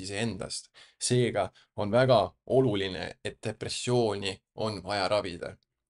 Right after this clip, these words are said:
See on nagu haigus nagu iga teinegi ja üks parim viis depressioonist välja tulemiseks on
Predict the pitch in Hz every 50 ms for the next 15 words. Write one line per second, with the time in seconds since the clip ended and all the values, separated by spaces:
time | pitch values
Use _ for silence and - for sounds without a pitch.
0 | _ - - 107 107 104 104 101 107 101 113 120 120 110 - 101 101 92 - -
1 | 95 95 101 107 98 98 95 110 123 127 123 117 107 104 110 104 107 - - -
2 | - - - - _ _ _ _ - 104 104 98 98 98 95 71 - 110 - -
3 | - - - 117 120 113 107 104 - - 120 123 123 117 110 98 - - - -
4 | _ _ _ _ _ - - 127 - 104 95 - - 113 113 107 98 95 - -
5 | 107 110 113 110 101 95 - - 117 113 110 90 90 98 104 - 101 92 92 -
6 | - - - - - 107 107 104 98